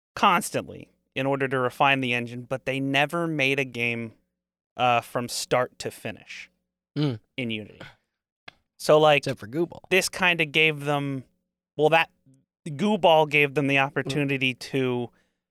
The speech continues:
Speaker 1: realize what it was like to make a game in their own software and then kinda, like, find more bugs,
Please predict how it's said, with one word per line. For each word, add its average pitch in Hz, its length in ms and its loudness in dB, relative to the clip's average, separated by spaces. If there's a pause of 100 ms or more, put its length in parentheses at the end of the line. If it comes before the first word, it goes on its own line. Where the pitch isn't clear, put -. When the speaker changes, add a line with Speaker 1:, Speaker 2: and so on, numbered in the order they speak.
(880)
Speaker 1:
realize 180 840 4
what 165 120 6
it 147 80 0
was 147 240 -2
like 147 240 2
to 143 200 -4
make 135 500 -2
a 139 80 0
game 143 380 0
in 139 140 0
their 131 180 2
own 131 200 0
software 147 640 2
and 131 180 0
then 127 140 -2
kinda, 135 280 0
like, 123 280 0 (140)
find 147 640 0
more 143 240 2
bugs, 135 680 0